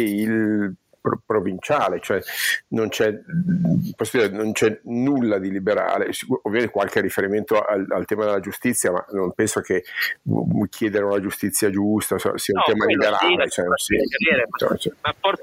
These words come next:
Speaker 2: Italia è scomparsa, dai, non è
Speaker 1: Mm.
Speaker 2: più una forza politica,
Speaker 1: No,
Speaker 2: degli
Speaker 1: ma stavo
Speaker 2: altri
Speaker 1: dicendo che
Speaker 2: no.
Speaker 1: non, eh, le parole del P P E sono completamente assu-, assenti qua. In realtà no-, ci, non ci sono neanche quelle del, eh, dei conservatori europei, perché, di cui pure Giorgia Meloni è presidente,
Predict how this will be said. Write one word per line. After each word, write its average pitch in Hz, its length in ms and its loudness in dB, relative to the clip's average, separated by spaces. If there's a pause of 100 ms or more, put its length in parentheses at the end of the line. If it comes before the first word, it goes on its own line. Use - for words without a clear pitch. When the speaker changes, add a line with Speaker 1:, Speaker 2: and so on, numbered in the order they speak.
Speaker 2:
Italia 175 320 0
è 120 60 2
scomparsa, 120 720 -2
dai, 113 180 0
non 143 160 2
è 127 60 4
Speaker 1:
Mm. 104 40 2
Speaker 2:
più 143 120 0
una 131 140 0
forza - 340 -2
politica, - 460 -2
Speaker 1:
No, 175 80 4
Speaker 2:
degli 196 100 0
Speaker 1:
ma 120 80 2
stavo 151 200 4
Speaker 2:
altri 143 200 2
Speaker 1:
dicendo 143 100 4
che 127 80 2
Speaker 2:
no. 123 120 2
Speaker 1:
non, 120 100 -4
eh, 123 200 -4
le 135 140 2
parole 165 280 4
del 123 140 2
P 127 120 0
P - 60 -6 (200)
E 87 60 0
sono 90 240 -2
completamente 104 540 0
assu-, - 280 -2 (340)
assenti 98 540 0
qua. 90 200 0 (360)
In 135 140 -2
realtà 160 380 2
no-, 120 240 -4
ci, - 200 -6
non 127 140 2
ci 120 120 -4
sono - 200 0
neanche 123 280 0
quelle 131 300 0
del, 104 300 0
eh, 104 760 0
dei 104 200 0
conservatori 101 600 0
europei, 92 680 0 (500)
perché, 104 600 0
di 95 120 -4
cui 120 320 0
pure 101 480 0
Giorgia 98 320 0
Meloni 98 280 0
è 85 80 -2
presidente, 87 840 0